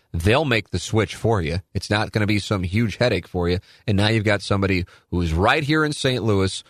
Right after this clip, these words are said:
who can answer questions for you instantaneously, because you can call and they actually pick up. They pride themselves on the calls not going to voicemail, and you're going to get the answers you need to save you money and give you the greatest guidance. James Carlton, State Farm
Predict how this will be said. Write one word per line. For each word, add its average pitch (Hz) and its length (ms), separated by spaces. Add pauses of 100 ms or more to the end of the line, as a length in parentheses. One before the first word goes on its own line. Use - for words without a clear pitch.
(240)
who 92 100
can 95 160
answer 123 320
questions 113 440
for 110 160
you 101 160 (120)
instantaneously, 120 1120
because 98 260
you 90 80
can 87 160
call 123 320
and 110 80
they 98 120
actually 98 280
pick - 300
up. 113 220
They 101 100
pride 120 340
themselves 101 480
on 92 200 (240)
the - 80
calls 107 280
not 104 180
going 104 200
to 92 80
voicemail, 104 560 (540)
and 104 140
you're 101 120
going 98 240
to 92 80
get 90 160
the 90 200
answers 95 280
you 90 80
need 85 300
to - 60
save 90 360
you 92 100
money 85 400
and 95 300
give 85 180
you 85 180
the 85 100
greatest 85 560
guidance. 85 560 (260)
James 104 320
Carlton, 85 460 (260)
State - 320
Farm 85 400